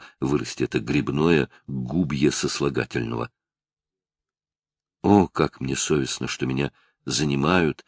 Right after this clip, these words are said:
держат душу за полу. Вот такие подробы, подрасти, лезут,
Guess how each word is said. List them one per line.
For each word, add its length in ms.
держат 920
душу 720
за 200
полу. 380
Вот 260
такие 560
подробы, 760
подрасти, 920
лезут, 600